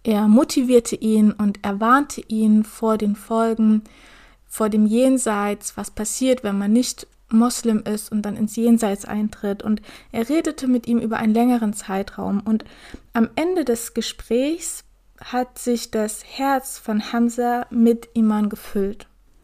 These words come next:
Und er akzeptierte den Islam. Und das Gute war eben, weil Hamza so, ja, ein sehr großer, ein sehr kräftiger Mann war,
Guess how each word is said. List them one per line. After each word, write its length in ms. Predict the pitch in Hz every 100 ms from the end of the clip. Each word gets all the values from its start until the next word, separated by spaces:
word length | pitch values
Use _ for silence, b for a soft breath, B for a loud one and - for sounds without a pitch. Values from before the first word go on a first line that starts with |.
| _ _ _ _ -
Und 380 | 233 220 220 233
er 160 | 220
akzeptierte 560 | 214 - - - 339 240
den 160 | 202
Islam. 640 | 208 214 - 202 196 208 226 _ _ _ _ - _ _ _ _ _ -
Und 320 | 247 226 226 b b b b b b _
das 300 | 240 233 -
Gute 400 | 339 359 294 240
war 180 | 226 -
eben, 500 | 226 226 247 247 240
weil 220 | 220 220 220
Hamza 540 | - 247 247 247 226
so, 400 | 226 220 208 208 b b b
ja, 220 | - 226 -
ein 220 | 220 214
sehr 240 | 226 226
großer, 600 | 226 - 240 262 262 240
ein 160 | 214 214
sehr 140 | 214
kräftiger 640 | - 240 254 - 254 226 220
Mann 340 | 214 220 226
war, 240 | 233 226